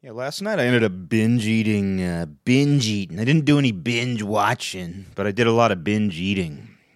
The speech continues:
for the first time in a long time. I ate a couple bags of popcorn, some other just normal things that I would eat, but then what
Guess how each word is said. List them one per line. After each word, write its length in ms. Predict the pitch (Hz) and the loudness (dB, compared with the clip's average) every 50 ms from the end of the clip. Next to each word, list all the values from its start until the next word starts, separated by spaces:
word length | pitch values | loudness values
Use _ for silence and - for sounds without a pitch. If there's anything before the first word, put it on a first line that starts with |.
| _ - | _ -20
for 100 | _ - | _ -12
the 60 | 80 78 | -12 -8
first 280 | - 95 87 80 - | -6 -6 -6 -6 -8
time 280 | - 87 87 82 82 82 | -8 -6 -6 -6 -6 -6
in 60 | 76 | -8
a 140 | 73 76 92 | -8 -8 -8
long 280 | 110 113 104 90 80 | -6 -6 -8 -8 -10
time. 540 | - - 101 101 104 98 82 76 71 69 67 _ _ _ _ _ _ _ _ _ _ _ _ _ _ _ _ _ _ _ _ _ _ _ _ _ - - _ _ - - _ _ _ _ - | -12 -8 -8 -6 -4 -4 -6 -6 -8 -12 -16 _ _ _ _ _ _ _ _ _ _ _ _ _ _ _ _ _ _ _ _ _ _ _ _ _ -20 -20 _ _ -20 -20 _ _ _ _ -16
I 60 | - | -12
ate 240 | 80 69 85 87 85 | -10 -8 -8 -8 -8
a 40 | 78 | -8
couple 280 | - 110 95 - 95 82 | -6 -6 -6 -4 -4 -6
bags 340 | 73 92 90 90 85 - | -4 -4 -4 -4 -4 -6
of 140 | - - _ | -10 -14 _
popcorn, 880 | - - 101 101 104 - - - - 104 98 98 95 95 95 95 98 95 | -6 -2 0 0 0 -2 -4 -12 -8 -6 -4 -4 -2 -2 -4 -4 -6 -8
some 200 | - - 95 101 | -8 -6 -4 -4
other 220 | 113 117 107 95 | -2 0 0 0
just 220 | 87 95 98 - 87 | -2 -4 -8 -8 -8
normal 480 | 87 85 85 82 85 90 90 90 87 | -8 -6 -4 -4 -4 -2 -2 -4 -4
things 340 | - - 98 90 90 90 80 | -4 -6 -6 -6 -4 -6 -6
that 100 | 85 85 | -4 -2
I 120 | 82 82 | -2 -2
would 160 | 82 82 78 85 | -2 -4 -4 -6
eat, 240 | 87 87 90 87 _ - | -6 -6 -6 -8 _ -10
but 180 | 82 80 71 | -12 -10 -8
then 240 | 90 92 90 87 87 | -6 -4 -4 -2 -4
what 180 | 90 92 90 | -4 -6 -6